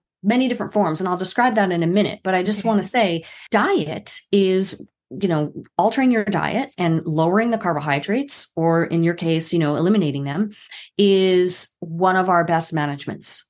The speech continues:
Speaker 1: over time
Speaker 2: Wow.
Speaker 1: because it just, it just takes care of symptoms. And if you have chronic sibo, that's something you're gonna have to rely on more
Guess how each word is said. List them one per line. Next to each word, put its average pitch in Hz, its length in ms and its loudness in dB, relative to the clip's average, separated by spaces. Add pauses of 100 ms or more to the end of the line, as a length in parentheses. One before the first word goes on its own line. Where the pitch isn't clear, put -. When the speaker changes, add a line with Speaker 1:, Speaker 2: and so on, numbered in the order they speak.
Speaker 1:
over 156 180 -2
time - 300 -10 (360)
Speaker 2:
Wow. 180 120 -16
Speaker 1:
because 170 340 0
it 165 120 -4
just, 170 240 -2 (360)
it 165 120 -6
just - 200 -6
takes 185 240 -2
care 196 180 0
of 180 60 -4
symptoms. 285 420 0
And 190 80 2
if 185 100 0
you 196 60 2
have 185 100 -4
chronic 214 280 0
sibo, 214 460 2
that's 185 200 0
something 185 320 0
you're 170 140 0
gonna 185 160 -2
have 170 220 -4
to 175 80 -2
rely 160 340 0
on 147 200 0
more - 360 -6